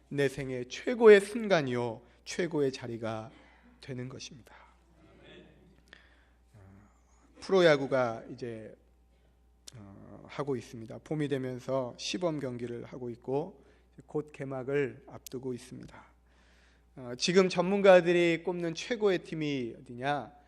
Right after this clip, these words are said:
어, 삼성 라이온즈라고 하는 그 팀이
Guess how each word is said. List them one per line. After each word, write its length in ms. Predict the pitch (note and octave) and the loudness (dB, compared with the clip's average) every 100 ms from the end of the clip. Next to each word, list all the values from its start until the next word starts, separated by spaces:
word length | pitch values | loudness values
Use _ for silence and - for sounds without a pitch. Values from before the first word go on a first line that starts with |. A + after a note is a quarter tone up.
| _ _ _ - | _ _ _ -20
어, 240 | G2 G2+ | -20 -20
삼성 560 | - - G3+ G3+ F3 D#3 | -12 -8 -6 -4 -4 -2
라이온즈라고 960 | B2+ B2+ B2+ A#2 A2+ G#2+ B2+ A2+ A2 A2 | -2 0 -2 -6 -14 -16 -16 -16 -14 -14
하는 400 | A2+ C#3+ D3 D3+ _ _ _ _ | -10 -10 -10 -14 _ _ _ _
그 320 | A#2+ G#2+ - - | -20 -20 -20 -20
팀이 360 | - B2 A2 | -14 -12 -12